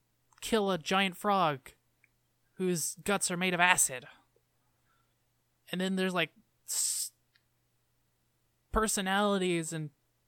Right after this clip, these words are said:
stuff in the characters in the human portion. They're not just, like, idiots. <sighs> I, I don't have anything personal against Spider Jesus,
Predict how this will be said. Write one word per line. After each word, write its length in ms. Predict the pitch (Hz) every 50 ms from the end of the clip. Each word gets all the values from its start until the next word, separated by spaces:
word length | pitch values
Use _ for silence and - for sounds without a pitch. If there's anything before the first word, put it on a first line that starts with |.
| _ _
stuff 720 | - - - - - 202 180 175 165 - - - - - - _ _ -
in 460 | - 196 190 185 180 175 175 175 185 -
the 80 | - 170
characters 540 | - 190 185 196 175 - - 185 175 170
in 100 | 190 175
the 80 | 170 165
human 320 | 151 - 233 254 226 196
portion. 640 | 170 - - 175 165 143 - - 165 151 139 135 139 - _ _ _ _ _
They're 100 | 180 175
not 200 | 175 185 190 185
just, 280 | 185 196 190 175 - -
like, 320 | 185 180 165 151 - - - _ _ _ _ _ _ _ _ _ _ _ _ _ _ _ _ _ _ _ _ _ _ _ _ _ _ _ _ _ _ _ _ _ _ _ - - -
idiots. 720 | 190 208 208 190 151 139 139 - - - - - - - - _ _ _ _ _ _ _ _ _ _ _ _ _ _ _ _ _ _ _ _ _ _ _ _ _
<sighs> 60 | - 151 147 143 135 113 - - - - - - 185
I, 220 | 190 190 185 165 - - - - _ _ _ _ _ _ _ _ _ _ _ _ _ _ _ _ _ _ _ _ _ _ _ _ -
I 80 | 226 247
don't 160 | 285 285 247
have 260 | 254 262 262 247 233
anything 440 | 240 233 233 233 - 208 196 190 - _ _ _
personal 640 | - - - 233 226 208 - - 202 196 190 190 185
against 680 | 175 175 170 - 165 160 160 170 170 165 - - - -
Spider 420 | - - - 160 165 170 180 180
Jesus, 580 | 170 180 185 185 185 185 185 185 185 - -